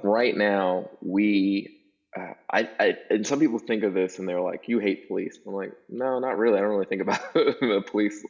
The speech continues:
in that say, I'm not sitting here like, 'Oh man, I really hate them. How am I gonna stick it to 'em. It's more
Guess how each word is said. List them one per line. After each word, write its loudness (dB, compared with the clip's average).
in 2
that -6
say, 2
I'm -2
not -4
sitting -4
here -4
like, -6
'Oh 0
man, -4
I -6
really -2
hate -4
them. -6
How -4
am -6
I -6
gonna -10
stick 0
it -4
to 4
'em. 4
It's -2
more 4